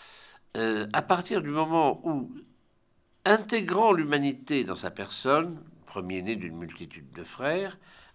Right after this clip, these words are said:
à ce moment-là, c'est l'humanité entière qui rentre dans ce jeu de relations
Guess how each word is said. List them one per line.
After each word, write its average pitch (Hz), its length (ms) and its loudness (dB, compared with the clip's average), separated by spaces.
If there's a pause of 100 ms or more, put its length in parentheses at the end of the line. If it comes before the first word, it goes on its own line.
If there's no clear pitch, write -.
(140)
à 208 120 4
ce 208 200 -4
moment-là, 143 580 -2 (320)
c'est - 220 -2
l'humanité 190 840 0
entière 254 680 0 (480)
qui 185 160 0
rentre 226 480 2 (300)
dans 170 240 6
ce 151 200 2
jeu 160 280 2
de 131 140 2
relations 233 800 4